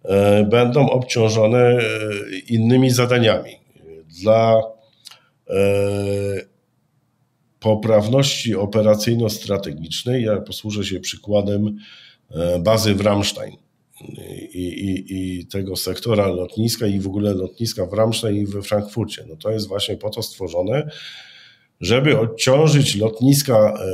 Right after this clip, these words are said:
e, stricte, e, sił powietrznych, te lotniska bojowe i tam skupić cały wysiłek logistyczny. Mało tego, w Ramstein jest dowództwo,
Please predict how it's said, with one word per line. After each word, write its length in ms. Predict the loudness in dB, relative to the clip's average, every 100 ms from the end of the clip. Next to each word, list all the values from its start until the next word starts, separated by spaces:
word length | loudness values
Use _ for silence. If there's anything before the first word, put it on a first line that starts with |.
| -6 -10 -8
e, 40 |
stricte, 600 | -8 -2 -2 0 2 2
e, 300 | 0 -6 -6
sił 280 | -2 0 0
powietrznych, 580 | -2 -2 -4 -4 -6 -8
te 120 | -8
lotniska 480 | -8 -6 -6 -4 -4
bojowe 680 | -4 -6 -6 -2 -2 -2 -6
i 140 | -8 0
tam 280 | 2 2
skupić 600 | 0 -4 -6 -2 -2 -2 0
cały 500 | 2 4 2 0 -6 _ _ _ _ _ _ _ _ _ _ -20 -12 -8
wysiłek 440 | -4 0 0 2
logistyczny. 680 | 0 -2 -2 -4 -6 -4 -2
Mało 300 | 2 4 2
tego, 420 | 2 0 2 0 -2 -10 -16 -18 -20 -20 -20 -20 _
w 180 | -4 0
Ramstein 760 | 2 4 4 2 2 2 2 2
jest 420 | 2 2 0 2
dowództwo, 1080 | 0 2 0 0 -6 -2 4 4 4 0